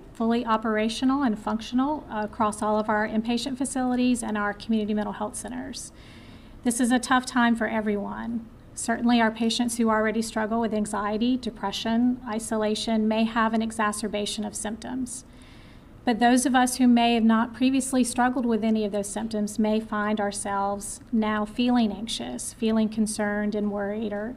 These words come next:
uneasy. The Department of Mental Health and many other resources that they'll list on the screen are here to support you during this time. As we stay at home to save lives, we still need to stay connected.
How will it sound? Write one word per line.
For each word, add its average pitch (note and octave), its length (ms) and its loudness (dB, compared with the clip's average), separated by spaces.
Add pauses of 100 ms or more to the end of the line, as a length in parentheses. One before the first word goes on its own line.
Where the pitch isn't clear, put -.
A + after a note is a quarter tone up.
uneasy. A3+ 680 2 (680)
The B3 80 4
Department C#4+ 440 4
of D4 60 8
Mental C#4 180 6
Health C4 480 2
and A#3+ 400 4
many B3 320 8
other A#3 260 2
resources A#3+ 680 -2
that A3+ 200 -4
they'll A3 220 0
list A3+ 320 0
on A3 140 4
the G#3+ 80 0
screen A#3 680 0
are A#3 120 0
here C#4+ 340 0
to C#4+ 160 -4
support A3+ 480 -2
you C4 180 2
during A3+ 320 2
this A3 220 -4
time. A3+ 480 -6 (760)
As B3 200 4
we C4+ 100 4
stay B3+ 320 4
at A#3+ 140 0
home A#3+ 340 4
to B3+ 80 2
save A3+ 300 0
lives, G#3+ 600 2
we A3+ 100 2
still A3 260 0
need A3 160 4
to A3 60 -2
stay G#3+ 260 -2
connected. G#3+ 720 -8